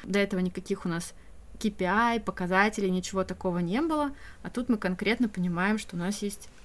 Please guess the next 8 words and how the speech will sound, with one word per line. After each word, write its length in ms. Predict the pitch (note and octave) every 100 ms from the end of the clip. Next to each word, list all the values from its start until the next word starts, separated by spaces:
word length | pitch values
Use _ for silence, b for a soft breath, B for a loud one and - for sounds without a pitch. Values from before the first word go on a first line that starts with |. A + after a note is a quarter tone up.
| -
определённая 840 | G3+ F#3+ F#3+ F3 F#3 G#3+ G#3 F#3+ F#3 - -
задача. 580 | F3 F#3 D#3 D3+ - - - -
Упомянула 560 | G3+ G#3+ A3 A#3+ B3+
про 260 | A3+ G3+ G3
тянуть 300 | G3 G3+ G3+
кошку 340 | - G3+ -
за 120 | F3+ F3
хвост 480 | - B3 E4 -